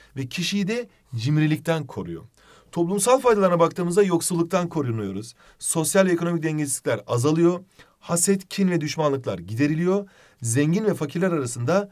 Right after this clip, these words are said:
saygı ve sevgi köprüleri kurulmuş oluyor zekat ve sadakanın toplumsal faydalarında.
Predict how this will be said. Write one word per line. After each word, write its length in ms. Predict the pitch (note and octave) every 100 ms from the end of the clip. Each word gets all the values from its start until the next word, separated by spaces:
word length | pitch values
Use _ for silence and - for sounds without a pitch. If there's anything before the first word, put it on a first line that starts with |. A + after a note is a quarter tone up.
| _
saygı 600 | - - D3 C#3 C#3 E3+
ve 200 | D#3 D#3+ D#3 _
sevgi 480 | - - C3 A#2+ C#3+
köprüleri 540 | C3+ G2 G2+ G#2 C#3+ D3+
kurulmuş 400 | - A#2 A2 A#2
oluyor 340 | F#2 G2 D3+ D#3 _
zekat 440 | A2 A2 A#2 B2 A2
ve 60 |
sadakanın 540 | G2 G#2 F#2+ G#2+ D3+ D#3 _
toplumsal 440 | A#2 G#2+ F#2 C3
faydalarında. 480 | A#2 G2 E2+ D#2+